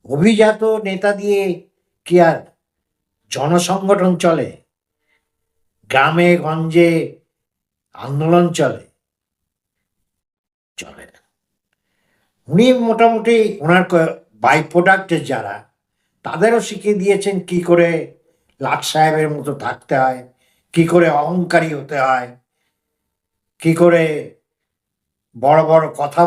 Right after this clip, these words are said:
বলতে হয়, লোককে অপমান করতে হয়, যেটা জ্যোতিবাবুর একেবারে নিজস্ব স্টাইল। সেই স্টাইলটা ওরা শিখেছে, যার ফলে মানুষের সাথে মিশবে কেমন করে? মানুষের সাথে মিশতে পারছে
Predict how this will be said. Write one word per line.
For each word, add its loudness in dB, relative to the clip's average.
বলতে -4
হয়, -2
লোককে 0
অপমান -4
করতে -8
হয়, -6
যেটা 4
জ্যোতিবাবুর 4
একেবারে 2
নিজস্ব 0
স্টাইল। -6
সেই 2
স্টাইলটা 0
ওরা 0
শিখেছে, -10
যার 0
ফলে 4
মানুষের -2
সাথে 0
মিশবে -4
কেমন -14
করে? -20
মানুষের -4
সাথে 0
মিশতে -2
পারছে -2